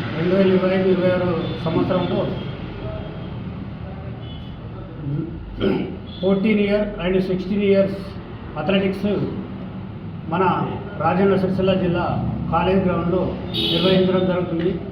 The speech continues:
మరి దీనికి విద్యార్థిని విద్యార్థుల తల్లిదండ్రులు అందరూ గమనించవలసింది ఏమిటంటే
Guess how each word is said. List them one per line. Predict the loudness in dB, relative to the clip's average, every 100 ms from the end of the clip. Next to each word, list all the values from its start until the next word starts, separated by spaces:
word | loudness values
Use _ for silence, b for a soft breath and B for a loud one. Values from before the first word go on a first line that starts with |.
| -10 -4
మరి | -2
దీనికి | 2 2 2 2 2 2 -2 -6 -8 -8 -8 -8 -8 -8 -8 -8 -10 -10 -12 -8 -4
విద్యార్థిని | 0 4 4 4 0 0
విద్యార్థుల | 0 4 4 4 2 2 0 -4 -8 -4
తల్లిదండ్రులు | 0 4 4 4 2
అందరూ | 4 4
గమనించవలసింది | 4 4 4 4 4 4 2 0
ఏమిటంటే | 0 -2 -2 -2 -2 -2 -4 -4